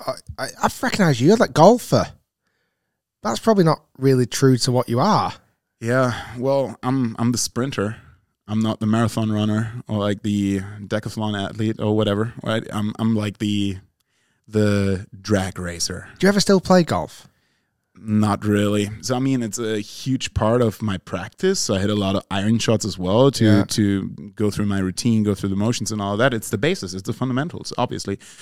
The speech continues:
Speaker 2: Without that, you can't do long drive. But around a golf, well, maybe two a year.
Speaker 1: My God. And what do you
Speaker 2: Yeah.
Speaker 1: reckon you'd shoot if you just went out and played tomorrow?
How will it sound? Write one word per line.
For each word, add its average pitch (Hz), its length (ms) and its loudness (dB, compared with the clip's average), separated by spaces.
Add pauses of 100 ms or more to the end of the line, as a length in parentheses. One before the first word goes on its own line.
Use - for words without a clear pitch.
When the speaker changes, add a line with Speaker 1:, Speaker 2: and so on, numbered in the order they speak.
(100)
Speaker 2:
Without 120 300 4
that, 123 240 4
you 104 100 -4
can't 110 240 0
do 110 100 2
long 101 180 0
drive. 117 380 4 (540)
But 110 720 4 (720)
around 101 300 2
a 101 40 2
golf, 98 600 0 (180)
well, 98 360 2 (200)
maybe 101 240 -4
two - 180 -6
a 98 40 -2
year. 98 400 0 (540)
Speaker 1:
My 101 220 -12
God. 104 400 -8
And 127 80 0
what 151 100 2
do - 60 2
you 151 40 8
Speaker 2:
Yeah. - 40 2
Speaker 1:
reckon 143 140 0
you'd 127 160 -2
shoot 123 380 0 (240)
if - 80 -4
you 117 80 4
just 104 160 -4
went 107 140 0
out 101 100 -2
and 95 100 -8
played 101 240 0
tomorrow? 92 360 -6